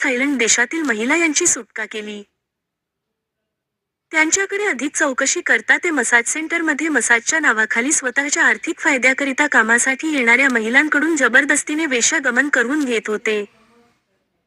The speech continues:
त्याप्रमाणे आरोपीविरुद्ध चतुश्ररुंगी पोलीस स्टेशन गुन्हा रजिस्टर नंबर सदुसष्ट दोन हजार पंचवीस, अनैतिक मानवी वाहतूक व्यापार प्रतिबंध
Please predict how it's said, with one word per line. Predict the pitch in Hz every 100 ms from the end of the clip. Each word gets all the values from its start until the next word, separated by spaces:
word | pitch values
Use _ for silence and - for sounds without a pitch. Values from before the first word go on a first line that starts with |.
| _ _ _ _ -
त्याप्रमाणे | 330 339 392 403 415
आरोपीविरुद्ध | 311 233 240 302 320 330 294 349
चतुश्ररुंगी | 269 277 294 330 330 320 359
पोलीस | 285 233 254
स्टेशन | - 262 240 302 269
गुन्हा | 262 254 311
रजिस्टर | 254 233 277 -
नंबर | 330 311 285 320
सदुसष्ट | 262 220 262 302 - 320
दोन | 247 269 285
हजार | 285 311
पंचवीस, | 294 220 196 294 330
अनैतिक | 254 214 208 269 -
मानवी | 254 233 262
वाहतूक | 339 320 285 302 285
व्यापार | 226 208 262
प्रतिबंध | 294 247 247 247 233